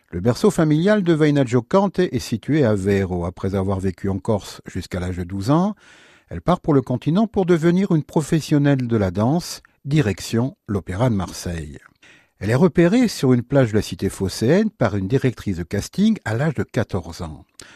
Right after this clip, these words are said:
Son premier rôle sera dans Marie B des Anges de Manuel Pradal. Ma personnalité, assez forte, c'est vrai, s'est façonnée avec deux éléments fondamentaux. Nous vivions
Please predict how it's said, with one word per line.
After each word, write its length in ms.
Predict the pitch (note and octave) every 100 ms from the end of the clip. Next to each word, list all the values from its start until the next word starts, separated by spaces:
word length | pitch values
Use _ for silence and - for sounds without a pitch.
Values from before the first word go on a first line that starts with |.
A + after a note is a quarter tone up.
| _
Son 220 | - F#2
premier 320 | - D3 B2+
rôle 380 | F#2+ F#2+ A2+ C#3 - - -
sera 380 | - G#2+ G#2 B2
dans 140 | A2
Marie 280 | G2+ G#2+ C3+
B 80 | C3
des 260 | A2 G2+
Anges 320 | B2+ D3 D3
de 120 | A2+ G#2+
Manuel 340 | A2 A2 B2+
Pradal. 640 | - G#2+ G2+ G2+ F#2+ F2+ - - - - _
Ma 200 | A2 A#2
personnalité, 1200 | - D3 - - C3 B2+ B2 - - D#3 F3+ -
assez 280 | A2+ G#2 -
forte, 420 | G2+ - C3 -
c'est 200 | - -
vrai, 320 | G2+ F#2 G#2+ D3 _ _ -
s'est 180 | -
façonnée 460 | B2 C3+ - C3 D3
avec 320 | C#3 A2 G2
deux 240 | A2 C#3 A#2+
éléments 300 | A2 A2 A2
fondamentaux. 760 | - G2+ G2 F#2 - F#2+ E2 - _ _
Nous 80 | A2+
vivions 320 | A#2 B2+ E3